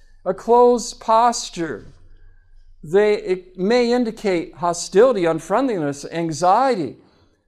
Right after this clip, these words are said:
Open posture indicates friendliness, openness, and willingness. Uh, palms on the chest, when a person uses open palms that occasionally touch their chest,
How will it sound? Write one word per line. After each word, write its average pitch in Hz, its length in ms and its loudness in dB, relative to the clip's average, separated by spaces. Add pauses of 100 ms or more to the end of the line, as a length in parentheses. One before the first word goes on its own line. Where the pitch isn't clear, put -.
(180)
Open 277 380 2
posture 196 800 -2 (260)
indicates 214 540 -2
friendliness, 233 680 -2 (100)
openness, 180 800 -2
and 202 260 -4
willingness. 233 680 -4 (500)
Uh, 190 280 2 (200)
palms 262 440 2
on 262 100 0
the 254 100 -2
chest, 269 440 -2
when 208 100 -4
a 202 60 -2
person 240 380 -4
uses 208 360 -4
open 220 260 -2
palms 226 360 -2
that 196 100 -6
occasionally 202 540 -4
touch 214 320 -6
their 190 120 -6
chest, 240 480 -6